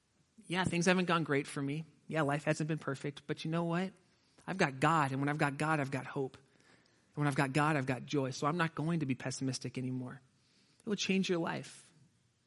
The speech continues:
Think about what would happen, guys, if you said, "You know what? For the last ten years, twenty years, since puberty,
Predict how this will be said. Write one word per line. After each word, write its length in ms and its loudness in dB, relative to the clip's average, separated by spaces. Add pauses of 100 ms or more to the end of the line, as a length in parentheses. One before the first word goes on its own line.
(1000)
Think 140 4
about 180 6
what 80 6
would 100 4
happen, 300 2
guys, 340 2
if 240 -4
you 100 -4
said, 260 0
"You 60 0
know 140 0
what? 100 -2
For 100 -6
the 60 -4
last 400 -2 (880)
ten 240 -2
years, 500 0
twenty 220 -4
years, 280 0
since 280 0
puberty, 520 0